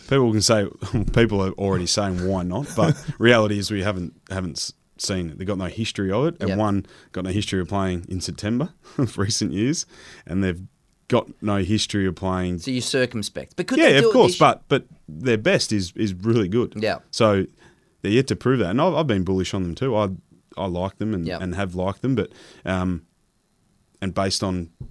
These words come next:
Speaker 1: you know, the, the Gabotoir becoming the
Speaker 3: Yep.
Speaker 1: a pretty, pretty
Speaker 2: Ga-,
Speaker 1: tough
Speaker 2: Gabotoir?
Speaker 1: the Gabotoir.
Speaker 2: What?
Speaker 3: Yeah.
Speaker 1: Thanks, Neroli.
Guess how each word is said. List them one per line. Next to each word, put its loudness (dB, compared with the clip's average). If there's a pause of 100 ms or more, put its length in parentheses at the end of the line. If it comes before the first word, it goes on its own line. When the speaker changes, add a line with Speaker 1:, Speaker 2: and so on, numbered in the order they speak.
(120)
Speaker 1:
you -8
know, -8
the, -8 (120)
the -8
Gabotoir -2
becoming -4
the -10
Speaker 3:
Yep. -14 (520)
Speaker 1:
a -6
pretty, -2
pretty 2
Speaker 2:
Ga-, 6
Speaker 1:
tough 2
Speaker 2:
Gabotoir? 0
Speaker 1:
the -2
Gabotoir. 0
Speaker 2:
What? 2
Speaker 3:
Yeah. -8
Speaker 1:
Thanks, 4
Neroli. 2